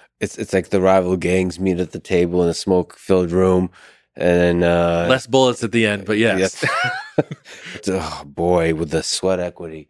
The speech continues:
Speaker 2: Yeah. So
Speaker 1: I
Speaker 2: I,
Speaker 1: mean, there's
Speaker 2: I
Speaker 1: co-,
Speaker 2: hate sweat.
Speaker 1: careers at stake, right? Yeah.
Speaker 2: Yeah.
Speaker 1: You hate that idea.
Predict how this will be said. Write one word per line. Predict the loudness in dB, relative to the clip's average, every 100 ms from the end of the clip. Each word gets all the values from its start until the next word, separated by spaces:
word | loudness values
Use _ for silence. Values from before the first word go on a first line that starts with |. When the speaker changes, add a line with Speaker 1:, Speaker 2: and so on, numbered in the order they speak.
| -12
Speaker 2:
Yeah. | -10 -10 -14 _ -6
So | -4
Speaker 1:
I | -2
Speaker 2:
I, | -2
Speaker 1:
mean, | -4 0
there's | 0 2
Speaker 2:
I | 0
Speaker 1:
co-, | 0
Speaker 2:
hate | -2
sweat. | 0
Speaker 1:
careers | 2 4 4 2 0
at | -6
stake, | -4 -4 -4 -2
right? | 0 0 0
Yeah. | -2 -2 -2 -4 -10 _ _ _ _ -14
Speaker 2:
Yeah. | -14 -8
Speaker 1:
You | 2 4
hate | 4 2 2
that | 2 4
idea. | 2 2 0 -2